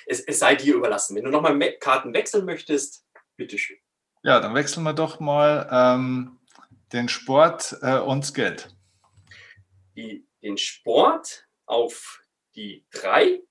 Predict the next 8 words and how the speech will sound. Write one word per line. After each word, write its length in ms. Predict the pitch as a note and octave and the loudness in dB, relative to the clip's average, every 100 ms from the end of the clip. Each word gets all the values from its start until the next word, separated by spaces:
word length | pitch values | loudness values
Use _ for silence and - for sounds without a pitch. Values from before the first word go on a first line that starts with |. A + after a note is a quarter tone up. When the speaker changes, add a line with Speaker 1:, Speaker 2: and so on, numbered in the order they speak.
| _ _ _ _ _ | _ _ _ _ _
Speaker 2:
Genau. 260 | G2 G#2+ | -6 -4
Speaker 1:
und 80 | C3 | -4
das 180 | A#2+ - | -6 -4
Geld 420 | C#3 C#3 C3 - C#3+ | 2 6 4 4 2
auf 220 | D3 - | 2 0
die 240 | C#3+ - | -18 -20
zwei. 540 | - - - A#2+ A#2+ - - _ - | -12 -10 -2 2 2 0 -8 _ -4
Speaker 2:
Ja. 420 | A2 B2 - | -2 -2 -8